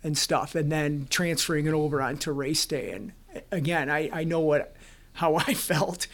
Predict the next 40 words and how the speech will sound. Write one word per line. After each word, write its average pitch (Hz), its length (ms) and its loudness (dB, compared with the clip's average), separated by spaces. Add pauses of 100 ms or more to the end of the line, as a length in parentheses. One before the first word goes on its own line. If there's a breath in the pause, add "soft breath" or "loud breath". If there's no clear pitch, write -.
(260 loud breath)
and 160 180 2
why, 180 280 4
and 165 200 2
looking 190 260 4
at - 120 -2
you, 170 340 6
and 143 120 0
I'm 143 200 0
just 147 260 0
like, 131 240 -2 (840 loud breath)
"What's 214 200 -2
that 226 240 -2
like?" 151 400 -2 (720)
You 156 140 4
know, 147 220 4
I 147 140 0
can't, 185 180 0
and 160 160 2
that, 170 220 2 (240)
that's 165 180 2
part 190 280 8
of 170 40 4
why 156 200 6
I - 20 4
was 151 160 2
talking 175 440 2
about 139 280 2
what 160 220 2
you, 160 200 4
what 156 280 2
I've 147 180 4
gotten 156 400 2
from 143 240 -2
you 160 220 2
in 127 100 0
this. 131 260 -2
It's - 180 -2
just - 180 -4
like, 247 100 -10
what, 185 240 -6